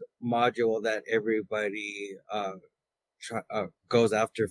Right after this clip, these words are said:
first is mindfulness, 'cause you gotta be in the moment. You, you gotta be mindful of your thoughts, triggers, and events in order to work the other modules. So the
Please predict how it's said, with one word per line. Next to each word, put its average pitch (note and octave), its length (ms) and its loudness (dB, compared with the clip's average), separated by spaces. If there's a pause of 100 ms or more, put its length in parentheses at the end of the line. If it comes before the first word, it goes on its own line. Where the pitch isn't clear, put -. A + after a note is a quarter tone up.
first A2 320 4
is G2 160 -2
mindfulness, A2 600 -2
'cause F#2 160 -4
you G#2 80 0
gotta G#2 240 2
be G#2+ 180 2
in G#2+ 140 0
the G2 80 -2
moment. G2 680 -2 (1000)
You, A2+ 120 0 (140)
you A2+ 120 -8
gotta C3 240 6
be B2+ 400 4
mindful C#3 720 2
of A2+ 240 4
your G#2+ 180 2 (140)
thoughts, A2+ 420 0
triggers, A2 720 2 (100)
and G2+ 300 -2
events G2+ 800 -2 (400)
in A2 160 2
order A2 320 4
to G#2+ 220 -4 (220)
work G#2 340 2
the F#2+ 160 0 (100)
other G#2+ 280 4
modules. - 760 -10 (1500)
So A2 380 6
the A2 140 2